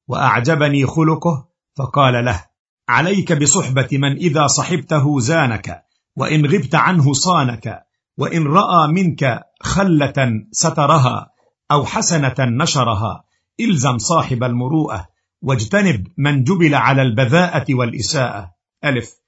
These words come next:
أقرأ القطعة السابقة ثم أجيب عما يأتي. واحد، ما الصفات التي ينبغي أن تتوافر في الصديق؟ اثنان، ممن حذر الرجل صديقه ولماذا؟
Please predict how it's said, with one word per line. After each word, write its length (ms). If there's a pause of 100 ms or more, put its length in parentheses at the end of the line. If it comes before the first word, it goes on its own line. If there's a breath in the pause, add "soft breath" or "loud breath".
(280)
أقرأ 360
القطعة 420
السابقة 920 (100)
ثم 340
أجيب 280
عما 380
يأتي. 600 (360)
واحد، 460 (320)
ما 100
الصفات 480
التي 320
ينبغي 760 (1160)
أن 120
تتوافر 680
في 80
الصديق؟ 520 (600)
اثنان، 580 (260)
ممن 460
حذر 440
الرجل 440
صديقه 540
ولماذا؟ 920